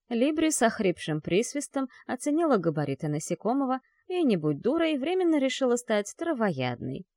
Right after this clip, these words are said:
и спряталась за мое плечо. И вот как с ними бороться? «Я пойду туда», решительно заявила, кивая в сторону преподавателей. «Мой отец не будет собирать шурховых шурхов, а Трибьюн не будет об этом писать.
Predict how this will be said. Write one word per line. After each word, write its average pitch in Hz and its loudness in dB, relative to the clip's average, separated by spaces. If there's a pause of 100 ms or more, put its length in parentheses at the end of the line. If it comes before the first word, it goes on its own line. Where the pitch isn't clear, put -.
(120)
и 285 -2
спряталась 269 0
за 262 0
мое 165 0
плечо. 143 -6 (800)
И 285 -2
вот 277 -2
как 285 0
с - -6
ними 180 0
бороться? 175 -4 (600)
«Я 208 2
пойду 165 2
туда», 147 -2 (680)
решительно 214 2
заявила, 196 4 (140)
кивая 208 2
в 202 -6
сторону 165 0
преподавателей. 139 -4 (380)
«Мой 247 6
отец 247 2
не 285 2
будет 233 6
собирать 202 4
шурховых 220 2
шурхов, - -2 (300)
а 269 0
Трибьюн 269 4
не 196 6
будет 220 2
об 185 4
этом 254 4
писать. 156 0